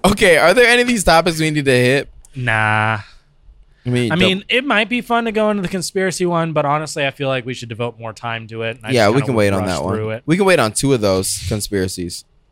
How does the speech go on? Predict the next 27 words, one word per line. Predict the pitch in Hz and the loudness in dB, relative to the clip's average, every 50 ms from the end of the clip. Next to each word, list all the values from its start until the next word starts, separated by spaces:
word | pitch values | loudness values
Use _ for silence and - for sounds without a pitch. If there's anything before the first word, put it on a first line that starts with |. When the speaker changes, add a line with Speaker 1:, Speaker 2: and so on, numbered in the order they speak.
| _ - | _ 0
Speaker 1:
Oh, | - 165 190 | 2 4 4
wait. | 196 156 101 - - _ _ _ - | 4 4 2 0 -4 _ _ _ -4
No, | 175 233 247 190 | 0 2 4 4
let's | 175 185 - | 4 4 4
Speaker 2:
Yeah. | 269 | 2
Speaker 1:
talk | 269 285 | 2 2
about | 269 254 | 2 2
this | 226 - | 2 2
Courtney | - 233 220 220 208 | 2 2 2 2 2
Love. | 202 202 185 123 90 - - _ _ _ _ - - | 2 2 2 2 0 -2 -10 _ _ _ _ -6 -2
Speaker 2:
Oh, | 254 285 320 370 | 0 0 2 2
yeah, | 381 415 427 427 403 | 2 2 2 2 2
that's | 415 453 - | 2 0 -2
fun. | - - 220 254 320 349 339 277 208 151 | -2 0 2 2 4 4 4 2 0 -2
Okay, | - 180 220 214 - 233 | -4 -6 -4 -2 -2 -2
Speaker 1:
So | 208 | -2
do | 196 | -2
you | 226 254 | 0 0
Speaker 2:
yeah. | 233 | 0
Speaker 1:
wanna | 190 165 | 0 0
talk | 190 175 156 | -2 -2 0
about | 147 131 120 123 | 0 0 0 0
Speaker 2:
You | 131 | 0
Speaker 1:
those? | 135 139 | -2 -4
Speaker 2:
got | 330 330 - | -4 -6 -10
the | 311 | -10
picture? | - 180 190 190 - - 320 349 370 330 | -10 -10 -10 -8 -6 -6 -6 -4 -6 -6